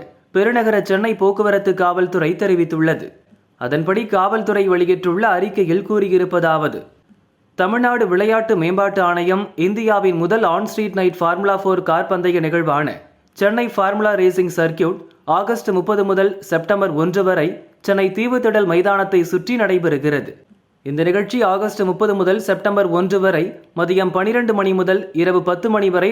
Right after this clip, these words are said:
நடைபெற இருப்பதால் பின்வரும் போக்குவரத்து மாற்றங்கள் ஏற்பாடு செய்யப்பட்டுள்ளது. காமராஜர் சாலையில் போர் நினைவிடம் நோக்கி செல்லும் வாகனங்கள் உழைப்பாளர் சிலை அருகே திருப்பிவிடப்பட்டு வாலாஜா சாலை, அண்ணா சாலை,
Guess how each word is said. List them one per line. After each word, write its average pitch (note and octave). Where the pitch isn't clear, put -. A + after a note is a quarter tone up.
நடைபெற F#3+
இருப்பதால் D#3
பின்வரும் F#3+
போக்குவரத்து G3+
மாற்றங்கள் F3
ஏற்பாடு G3
செய்யப்பட்டுள்ளது. D#3
காமராஜர் F#3
சாலையில் F3
போர் G3+
நினைவிடம் F#3
நோக்கி F3
செல்லும் F#3
வாகனங்கள் E3+
உழைப்பாளர் G#3+
சிலை F3+
அருகே E3+
திருப்பிவிடப்பட்டு F3+
வாலாஜா G#3
சாலை, F3+
அண்ணா F#3+
சாலை, E3+